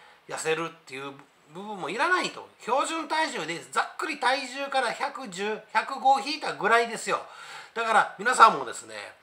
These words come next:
大坂なおみさん、今すごくテレビで出てますけども、「あ、この子若いのに頑張ってるな、私も頑張ってみよう」。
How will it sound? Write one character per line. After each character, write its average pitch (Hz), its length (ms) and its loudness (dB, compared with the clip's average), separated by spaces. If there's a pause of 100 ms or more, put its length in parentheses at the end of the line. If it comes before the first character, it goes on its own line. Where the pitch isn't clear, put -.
(260)
大 143 140 -6
坂 143 220 -4
な 139 100 6
お 143 60 4
み 135 60 -6
さ 139 100 -4
ん、 139 40 -4
今 143 140 -10
す - 100 -12
ご - 100 -12
く - 140 -6
テ 196 80 -2
レ 185 140 2
ビ 160 80 -4
で 131 340 -2
出 175 60 -12
て - 140 -6
ま 220 100 4
す 240 100 -2
け 196 100 0
ど 147 100 0
も、 143 100 -6
「あ、 - 160 2 (240)
こ 156 80 -6
の 160 100 -2
子 151 120 -10
若 208 240 2
い 220 40 0
の 214 60 -4
に 202 100 -6
頑 240 180 0
張 254 80 4
っ 262 100 -6
て 269 80 -2
る 240 60 -2
な、 240 100 0
私 220 320 -4
も 311 100 2
頑 269 160 12
張 254 80 8
っ 247 60 0
て 233 80 -8
み 202 80 -2
よ 139 200 0
う」。 - 60 -20